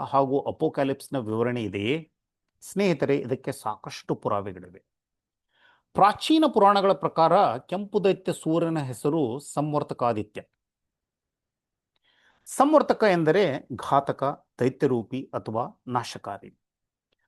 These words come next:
ಆದಿತ್ಯ ಎಂದರೆ ಸೂರ್ಯ. ಹಾಗಾದರೆ ಸಂವರ್ತಕಾದಿತ್ಯ ಎಂದರೆ ಕೆಂಪು ದೈತ್ಯ ಸೂರ್ಯ ಎಂದರ್ಥ. ಬ್ರಹ್ಮಾಂಡ ಪುರಾಣದಲ್ಲಿ ಬರುವ ಈ ಎರಡು ಶ್ಲೋಕಗಳನ್ನು ನಾವು ನೋಡೋಣ.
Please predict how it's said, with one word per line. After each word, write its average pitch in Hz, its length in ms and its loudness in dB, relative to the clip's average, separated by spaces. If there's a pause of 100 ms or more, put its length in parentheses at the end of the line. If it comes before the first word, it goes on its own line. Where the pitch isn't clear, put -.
(220)
ಆದಿತ್ಯ 202 420 4
ಎಂದರೆ 151 560 2 (120)
ಸೂರ್ಯ. 110 260 0 (180)
ಹಾಗಾದರೆ 147 540 4
ಸಂವರ್ತಕಾದಿತ್ಯ 151 920 0
ಎಂದರೆ 120 460 0
ಕೆಂಪು 151 380 -4
ದೈತ್ಯ 123 280 -4
ಸೂರ್ಯ 113 500 -4
ಎಂದರ್ಥ. 107 400 -6 (840)
ಬ್ರಹ್ಮಾಂಡ 208 580 4
ಪುರಾಣದಲ್ಲಿ 185 480 4
ಬರುವ 160 280 4
ಈ 151 140 0
ಎರಡು 151 220 2
ಶ್ಲೋಕಗಳನ್ನು 135 880 -2
ನಾವು 135 240 0
ನೋಡೋಣ. 110 340 0